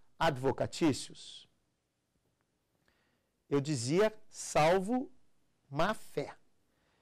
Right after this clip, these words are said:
E essa é uma preocupação que muitas vezes se tem. Como eu vou avaliar ou aferir se um determinado autor popular,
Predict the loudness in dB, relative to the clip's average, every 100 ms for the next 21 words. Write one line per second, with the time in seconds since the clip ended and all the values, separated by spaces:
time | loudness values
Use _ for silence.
0 | _ _ _ 0 4 4 4 2 4 4
1 | 2 0 0 2 2 0 2 0 2 0
2 | 0 -2 -2 2 2 2 4 4 4 -2
3 | -6 -6 0 0 0 -8 _ _ _ _
4 | _ 2 4 6 6 6 6 6 6 2
5 | -4 -10 0 2 4 4 4 4 4 6
6 | 4 2 -2 -10 0 4 6 6 4 2
7 | 2 4 2 0 _ _ _ _ -6 0
8 | 2 4 2 0 -2 0 0 2 2 2
9 | 2 2 4 4 2 2 4 6 4 2
10 | -2 2 4 6 6 4